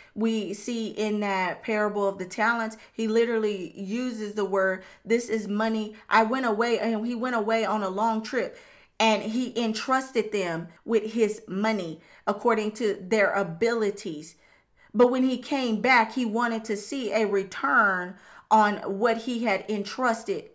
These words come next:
to them. They, he wanted to see a return on that trust fund. And so when we can understand that it's not our money, we can also understand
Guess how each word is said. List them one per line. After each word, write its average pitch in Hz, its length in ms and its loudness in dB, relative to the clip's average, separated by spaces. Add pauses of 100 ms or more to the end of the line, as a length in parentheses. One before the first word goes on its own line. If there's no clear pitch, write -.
(220)
to 277 200 -4
them. 190 340 0
They, 202 220 0 (160)
he 247 100 -2
wanted 247 240 2
to 220 100 2
see 220 280 -2
a 196 160 4
return 214 560 2
on 196 140 0
that 196 200 2
trust 220 340 0
fund. 180 460 0 (1200)
And 226 180 2
so 233 420 0 (180)
when 240 160 0
we 277 100 2
can 269 200 0
understand 240 600 0
that 214 120 2
it's 214 200 -2
not 214 220 2
our 190 160 2
money, 208 560 -4 (180)
we 233 160 -2
can 240 160 -4
also 214 360 2
understand 202 960 -4